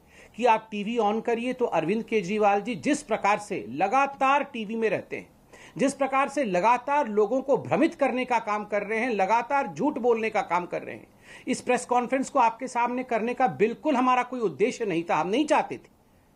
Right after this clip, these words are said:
कि किसी प्रकार की यहाँ, यहाँ तू अच्छा है, मैं अच्छा हूँ, इस प्रकार की राजनीति हो, तू, तू, मैं, मैं की राजनीति हम नहीं चाहते।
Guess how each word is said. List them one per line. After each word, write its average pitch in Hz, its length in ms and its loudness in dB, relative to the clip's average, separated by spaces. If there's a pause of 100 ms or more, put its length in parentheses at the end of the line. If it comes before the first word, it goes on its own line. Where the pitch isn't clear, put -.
(320)
कि 220 80 -10
किसी 233 220 -4
प्रकार 247 340 0
की 247 180 -12
यहाँ, 226 360 -2 (220)
यहाँ 220 400 2 (440)
तू 247 100 2
अच्छा 247 320 2
है, 233 180 2
मैं 214 180 2
अच्छा 233 280 -2
हूँ, 233 180 2
इस 220 100 -6
प्रकार 226 320 0
की 240 100 -4
राजनीति 202 440 0
हो, 135 120 -4
तू, 226 180 -4
तू, 269 160 0
मैं, 240 120 2
मैं 254 120 0
की 254 100 0
राजनीति 233 340 2
हम 208 140 -4
नहीं 233 240 0
चाहते। - 380 -2